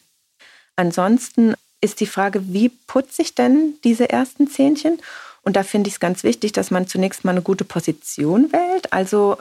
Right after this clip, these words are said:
ähm, am besten mit den ganz Kleinen im Liegen putzen, zum Beispiel auf dem Wickeltisch. Ja, wenn wir das, wie gesagt, in so eine Abendroutine mit einbinden, habe ich vielleicht mein Baby eh gerade auf dem Wickeltisch liegen.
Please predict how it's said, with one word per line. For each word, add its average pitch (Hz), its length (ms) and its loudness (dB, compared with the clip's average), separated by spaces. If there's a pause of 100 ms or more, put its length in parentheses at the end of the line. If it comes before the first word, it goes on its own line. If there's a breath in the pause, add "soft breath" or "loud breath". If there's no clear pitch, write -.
ähm, 185 400 0 (100)
am 160 140 0
besten 208 460 0
mit 175 120 -2
den 151 140 2
ganz 208 320 0
Kleinen 190 460 -2
im 175 140 2
Liegen 269 640 4
putzen, 262 580 2 (480 loud breath)
zum 170 140 -2
Beispiel 160 260 -2
auf - 100 -4
dem 170 120 0
Wickeltisch. 233 600 0
Ja, 226 200 2
wenn 175 140 0
wir 160 80 4
das, - 300 -4
wie 165 80 0
gesagt, 170 400 -2
in 160 100 0
so 160 100 -4
eine 156 200 -2
Abendroutine 170 760 -2
mit 165 200 -2
einbinden, 165 560 0
habe 160 140 -2
ich - 80 -10
vielleicht 160 280 -4
mein 156 160 -2
Baby 175 300 0
eh 269 180 2
gerade 214 580 -2
auf 180 100 -4
dem 190 120 0
Wickeltisch 180 520 -2
liegen. 175 360 0